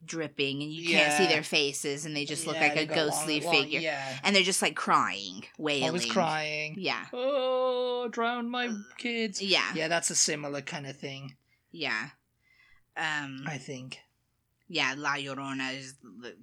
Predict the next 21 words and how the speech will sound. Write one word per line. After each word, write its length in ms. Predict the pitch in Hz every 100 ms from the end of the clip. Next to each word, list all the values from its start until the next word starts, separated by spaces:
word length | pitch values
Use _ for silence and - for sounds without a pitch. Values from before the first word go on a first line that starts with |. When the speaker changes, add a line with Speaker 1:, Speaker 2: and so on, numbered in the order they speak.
| 170
Speaker 1:
the, 200 | 147 -
the 80 | 147
crying 640 | - 143 127 120 120 - - _
Speaker 2:
The 60 | -
crying 420 | - 165 147 151
Speaker 1:
woman. 300 | 147 143 139
Speaker 2:
woman, 40 | 147
Speaker 1:
Yeah. 300 | 143 135 139 - - - - - -
Speaker 2:
yeah. 220 | 220 214
Speaker 1:
Um, 260 | 202 202 190 _ _ _ -
the 200 | 208 233
last 540 | 233 254 302 - -
two 380 | - 294 262 233
that 120 | 208
I 100 | 196
have 500 | 202 208 196 185 185
are, 160 | 180 175 - -
are 180 | 202 185
actually 1040 | 185 190 - - 202 185 170 165 156 156 170 _ _ _ _ _ _ - - -
fictional 500 | 208 175 - 156 143
stories 760 | - 160 147 143 131 135 135